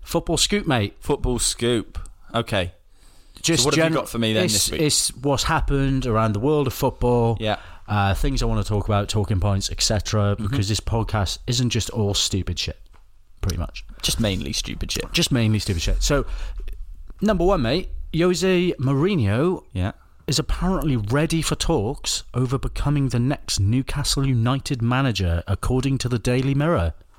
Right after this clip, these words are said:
Speaker 2: Well, that's
Speaker 1: And they are,
Speaker 2: huge
Speaker 1: to be
Speaker 2: if
Speaker 1: fair, the
Speaker 2: true.
Speaker 1: one who exclusively revealed that they were being taken over by a sheikh.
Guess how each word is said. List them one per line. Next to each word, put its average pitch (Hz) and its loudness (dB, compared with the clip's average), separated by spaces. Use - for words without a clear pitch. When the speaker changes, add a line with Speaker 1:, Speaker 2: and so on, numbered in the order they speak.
Speaker 2:
Well, 98 -2
that's 117 0
Speaker 1:
And 139 2
they 175 4
are, 175 4
Speaker 2:
huge - -4
Speaker 1:
to 127 0
be 139 2
Speaker 2:
if 131 -2
Speaker 1:
fair, 170 2
the 131 2
Speaker 2:
true. - -
Speaker 1:
one 139 2
who 139 4
exclusively 110 0
revealed 117 0
that 117 -2
they 120 2
were 120 2
being 120 0
taken 120 -2
over 117 2
by 120 0
a 113 2
sheikh. - -2